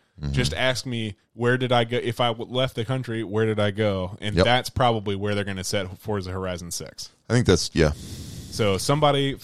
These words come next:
Speaker 2: I don't know if it's Phil Spencer. I don't know if it goes all the way up to the top. That's what I'm saying. Like, I don't know if it's, if it's, like, a,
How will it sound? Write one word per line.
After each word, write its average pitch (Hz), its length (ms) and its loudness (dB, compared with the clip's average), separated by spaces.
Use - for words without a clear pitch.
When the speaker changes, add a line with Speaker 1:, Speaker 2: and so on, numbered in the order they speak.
Speaker 2:
I 104 40 -2
don't 123 100 0
know 113 60 0
if 101 80 -4
it's 104 140 -6
Phil 104 220 -2
Spencer. 139 600 0
I - 60 -4
don't 123 80 2
know 120 80 4
if 113 80 0
it 117 60 -2
goes 117 200 2
all 110 120 2
the 107 60 2
way 113 80 4
up 101 80 -4
to 95 40 -14
the 95 60 -12
top. 90 320 -6
That's 113 180 -2
what 117 80 -2
I'm 101 80 -6
saying. 92 200 -4
Like, 87 120 -10
I 110 60 2
don't 127 100 2
know 135 80 8
if 123 100 4
it's, - 140 0
if 110 220 -2
it's, 107 260 -4
like, 101 160 -2
a, 95 180 -4